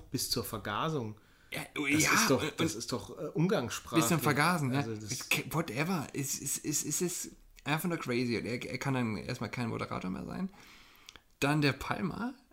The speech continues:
Speaker 2: haut in den, was ich auch noch krass finde, also Lehmann und der Ogo haben ja miteinander gesprochen. Die haben ja einander auch verziehen und sind cool miteinander.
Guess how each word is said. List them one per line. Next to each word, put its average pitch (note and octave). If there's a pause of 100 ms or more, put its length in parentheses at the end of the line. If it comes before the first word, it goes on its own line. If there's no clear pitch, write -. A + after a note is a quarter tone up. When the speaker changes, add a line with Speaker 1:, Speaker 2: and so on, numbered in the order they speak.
(420)
Speaker 2:
haut C#3
in C#3
den, D#3 (500)
was D3
ich C#3+
auch F3
noch G#3+
krass A2+
finde, A2
also A#2+ (380)
Lehmann F3
und D3+
der A#2+
Ogo - (440)
haben B2
ja D3+
miteinander G#2
gesprochen. A2 (540)
Die G#2+
haben C#3+
ja D#3
einander A#2+
auch -
verziehen D3
und D3+
sind E3 (120)
cool G#3
miteinander. C#2+